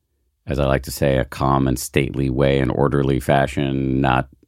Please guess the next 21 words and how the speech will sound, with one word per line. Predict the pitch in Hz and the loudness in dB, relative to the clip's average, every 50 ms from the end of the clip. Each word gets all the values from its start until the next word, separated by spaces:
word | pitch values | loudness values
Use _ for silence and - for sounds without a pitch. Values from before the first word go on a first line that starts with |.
| _ - | _ -2
my | 78 67 65 | 0 0 0
usual | 67 64 65 67 64 69 69 65 64 | 0 0 0 -2 -2 -2 -2 -2 -2
frenzied, | 62 - - 76 69 65 65 60 64 65 65 64 60 - - _ _ _ _ _ _ _ _ - | -4 -4 0 0 2 2 2 0 0 0 0 0 0 -4 -10 _ _ _ _ _ _ _ _ -10
headless | 80 71 71 78 71 - 71 69 - - | -6 -2 0 0 0 2 0 0 -2 -4
chicken | - - - - 71 64 64 64 62 - - - - - _ _ _ - | -6 -6 -2 -2 0 0 0 -2 -4 -6 -10 -20 -20 -20 _ _ _ -2
way. | 78 78 73 69 67 69 69 69 65 - - - - - - _ _ - | 2 2 4 4 4 2 2 0 -2 -6 -14 -20 -20 -20 -20 _ _ -4
So | - 110 | -2 -2
part | 80 - - - 92 92 | -2 0 0 2 2 4
of | 92 82 - | 2 2 2
sanely | - 85 78 71 71 73 | 0 0 2 2 2 0
ambitious | 71 62 62 71 - - 69 - 67 | 0 0 -2 -2 -2 -4 -6 -6 -6
is | 65 62 - | -8 -6 -2
that, | - 110 135 127 110 90 78 | 0 0 2 2 2 2 0
and | 76 71 | 0 -2
it's | 73 - - - | -2 -4 -6 -8
a | - | -8
part | - - - 104 107 120 | -6 -2 2 4 4 4
of | 101 | 4
it | 90 78 | 2 2
is | 80 69 | 0 0
also | 80 78 73 - - - 76 71 69 67 | 0 0 -2 0 0 0 0 0 0 -2